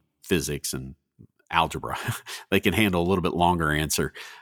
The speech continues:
Uh, but again, New City Catechism, great. You can buy, you can actually go out and buy a book, but I think that's a great avenue for, for a resource that you can give,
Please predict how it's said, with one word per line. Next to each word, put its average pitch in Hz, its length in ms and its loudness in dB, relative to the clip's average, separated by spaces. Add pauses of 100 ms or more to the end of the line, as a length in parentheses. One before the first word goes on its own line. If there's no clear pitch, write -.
Uh, 78 240 4
but 165 420 4
again, 117 440 4
New 135 160 8
City 151 240 6
Catechism, 160 640 2 (300)
great. 107 380 4
You 104 120 6
can 80 180 4
buy, 71 220 4
you 113 140 4
can 110 160 4
actually 101 340 4
go 90 140 4
out 85 100 8
and 67 80 -2
buy 82 160 4
a 78 40 0
book, 90 260 2
but 80 260 -2 (300)
I 90 80 0
think 101 200 2
that's 92 200 4
a 76 40 -2
great 80 460 0
avenue 78 440 2
for, 71 300 -2 (200)
for 85 140 2
a 73 60 4
resource 78 580 4
that 73 180 0
you 80 100 2
can 71 160 0
give, 71 380 2